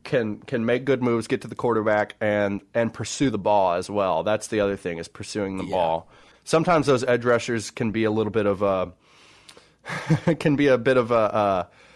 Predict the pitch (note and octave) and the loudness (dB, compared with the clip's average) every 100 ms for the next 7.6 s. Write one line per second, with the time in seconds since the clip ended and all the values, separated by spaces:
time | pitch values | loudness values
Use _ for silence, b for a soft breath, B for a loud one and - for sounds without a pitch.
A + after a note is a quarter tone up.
0 | b b G#2+ F#2+ F2 - - F#2+ D#2+ D#2 | b b -2 0 -2 -6 -2 0 -2 -4
1 | b b b - - C#3 C3 A2+ G#2+ A2 | b b b -14 0 2 4 4 4 4
2 | G2 F2 _ - E3+ B2 G#2+ G2+ G#2 G#2 | 2 0 _ -10 -4 0 2 2 4 4
3 | G2 F2 E2 D#2 D2+ D2+ D2+ D#2 D2+ D#2+ | 2 2 0 -2 -4 -6 -6 -8 -10 -10
4 | - E2 F2 - D#2+ D#2+ F2 G#2+ D3+ C#3 | -14 -16 -16 -16 -16 -14 -8 -2 0 0
5 | C3+ A#2+ - A2+ A2 G2 - F#2 E2 - | 0 -2 0 -2 -2 -4 -4 -6 -8 -8
6 | C#2+ F#2 - G#2+ - G#2 F#2 D2+ C#2 B1+ | -10 -10 -10 -12 -4 -4 -2 -6 -6 -10
7 | A#1+ F2 - C3+ D#3 | -14 -14 -4 -2 2